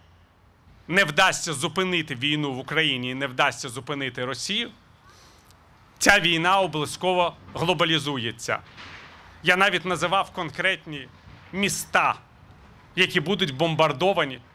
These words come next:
після українських міст. Я говорив, що та трагедія, яку переживає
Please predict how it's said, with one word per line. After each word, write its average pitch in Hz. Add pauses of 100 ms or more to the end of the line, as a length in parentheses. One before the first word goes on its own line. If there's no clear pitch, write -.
(220)
після 170 (1160)
українських 180 (280)
міст. 170 (960)
Я 185
говорив, 190
що 160 (640)
та 196
трагедія, 170
яку 160
переживає 156